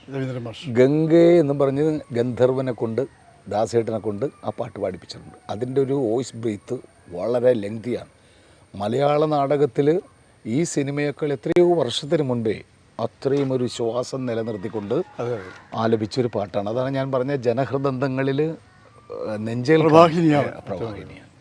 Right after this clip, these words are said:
Speaker 2: ഇനി എനിക്ക് ചോദിക്കാനുള്ളത്, കുടുംബത്തിൻ്റെ ആ അന്നത്തെ നാടകരംഗത്തേക്ക് ഇറങ്ങുമ്പോൾ ഒരു ജീവിത സാഹചര്യം ഒന്ന് വിശദീകരിക്കാം.
Speaker 1: ഏറ്റവും ബുദ്ധിമുട്ടേറിയ കാലഘട്ടമായിരുന്നു.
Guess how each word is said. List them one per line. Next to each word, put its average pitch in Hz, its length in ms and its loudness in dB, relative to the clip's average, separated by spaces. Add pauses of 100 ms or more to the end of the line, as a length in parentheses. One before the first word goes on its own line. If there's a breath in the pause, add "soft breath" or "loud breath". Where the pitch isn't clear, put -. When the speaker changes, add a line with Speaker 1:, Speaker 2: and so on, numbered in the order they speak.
(580 soft breath)
Speaker 2:
ഇനി 147 140 4
എനിക്ക് 165 360 6
ചോദിക്കാനുള്ളത്, 143 600 4
കുടുംബത്തിൻ്റെ 156 840 2 (680)
ആ 139 100 6 (580)
അന്നത്തെ 151 580 4
നാടകരംഗത്തേക്ക് 139 920 2
ഇറങ്ങുമ്പോൾ 131 460 0
ഒരു 131 80 2
ജീവിത 156 420 4
സാഹചര്യം 107 760 0
ഒന്ന് 123 340 -6 (320)
വിശദീകരിക്കാം. 107 580 -4 (460)
Speaker 1:
ഏറ്റവും 165 360 8
ബുദ്ധിമുട്ടേറിയ 135 680 2
കാലഘട്ടമായിരുന്നു. 110 680 0